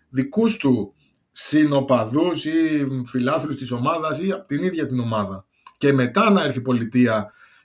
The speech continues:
και να βοηθήσει να συνδράμει αυτό το φαινόμενο. Γιατί έτσι όπως, ε, εξελίσσεται η κατάσταση, η πολιτεία φαίνεται ότι το καταπολεμά,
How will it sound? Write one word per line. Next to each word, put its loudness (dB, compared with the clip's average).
και 4
να 2
βοηθήσει 2
να -2
συνδράμει -2
αυτό -6
το -10
φαινόμενο. -8
Γιατί -6
έτσι -6
όπως, -6
ε, 0
εξελίσσεται -6
η -20
κατάσταση, -4
η 2
πολιτεία 0
φαίνεται 0
ότι -6
το -12
καταπολεμά, -2